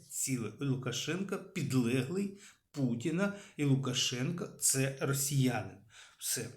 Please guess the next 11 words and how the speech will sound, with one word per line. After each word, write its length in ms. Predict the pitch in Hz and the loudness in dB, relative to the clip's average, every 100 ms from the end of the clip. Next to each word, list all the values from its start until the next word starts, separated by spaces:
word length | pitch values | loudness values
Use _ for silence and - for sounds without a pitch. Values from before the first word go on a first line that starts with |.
| 131 | -2
в 40 | |
мене 260 | 151 202 156 | 2 4 4
іншого 320 | 160 - 156 | 2 0 0
немає. 260 | 147 120 - | 0 -2 -2
Так 200 | 143 - | -4 0
ось 140 | 240 | 0
дивіться. 500 | - 175 123 - - - - _ _ _ _ _ _ _ - - | 0 0 0 -4 -10 -14 -20 _ _ _ _ _ _ _ -16 -2
Я 100 | 165 | 2
хочу 300 | 139 139 135 | 2 4 2
подякувати 680 | 139 123 131 120 113 117 117 | 2 4 2 0 -4 -6 -4
Шуліку 640 | - 123 131 202 165 135 | -4 0 2 2 2 -2